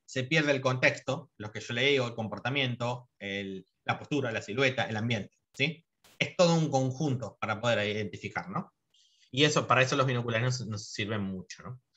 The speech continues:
Anotador, anotemos, anotemos. "Uh, vi el, vi un pajarito amarillo,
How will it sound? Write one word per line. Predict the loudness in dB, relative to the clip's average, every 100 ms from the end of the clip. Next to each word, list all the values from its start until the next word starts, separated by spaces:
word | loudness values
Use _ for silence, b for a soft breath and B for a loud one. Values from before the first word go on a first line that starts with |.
| _
Anotador, | 0 4 6 8 8 6
anotemos, | 2 2 0 -2 -4
anotemos. | -2 0 0 -2 -6 _ _ b b b
"Uh, | 6 8 6 6
vi | 4
el, | 4 2 -2 -4
vi | -2 0
un | 2
pajarito | 2 2 2 2
amarillo, | 2 2 0 -2